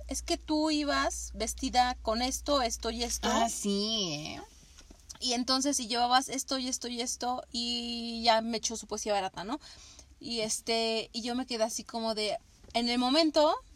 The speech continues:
Speaker 1: dije, "Ay, sí, se acordó, prestó atención en el vestido que me puse y cosas así". Pero, yo ya tengo a mi amiguísimo Rodolfo y ese tema ya me lo había dicho.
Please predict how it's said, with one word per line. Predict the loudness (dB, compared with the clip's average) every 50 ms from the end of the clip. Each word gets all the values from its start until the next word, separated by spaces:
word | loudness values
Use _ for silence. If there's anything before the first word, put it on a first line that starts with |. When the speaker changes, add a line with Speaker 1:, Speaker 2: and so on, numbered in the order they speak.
| -16 -12 -10
Speaker 1:
dije, | -8 -8 -8 -8 -8
"Ay, | -8 -8 -6 -4 -2 0
sí, | 0 0 2 2 2 2 2 2 2 2 0
se | 0 -2
acordó, | -2 -4 -4 -4 -4 -2 -2 -2 0 2 2 2 0 0
prestó | -4 -4 -4 -4 -4
atención | -4 -4 -2 0 0 0 0 0 0 0 0 0 0
en | 0 -2
el | -2 -2
vestido | -2 -4 -4 -4 -4 -4 -4 -4
que | -4 -6
me | -6 -6
puse | -4 -2 0 0 0 0 -2 -6
y |
cosas | -8 -8 -10 -10 -10
así". | -10 -12 -14 -18 -20 -2 4
Pero, | 6 6 6 8 10 12 12 12 10 8 4 -2 -2 -2 0 -2 0 0 0 2 2 2 2 2 2 0 -4 -8 -10 -12 -8 -4
yo | 0
ya | 0 0 2
tengo | 0 0 0 2 0
a | 0
mi | 2 2
amiguísimo | 2 2 2 2 0 2 2 2 2 2 2 2 2
Rodolfo | 2 4 4 4 4 4 2 0 0 0
y | 0 -2 -2
ese | -2 -4 -4
tema | -4 -4 0 0 0 0
ya | 0 -2
me | -6 -6 -8
lo | -6
había | -2 -2 0
dicho. | 0 -2 -2 -4 -6 -8 -8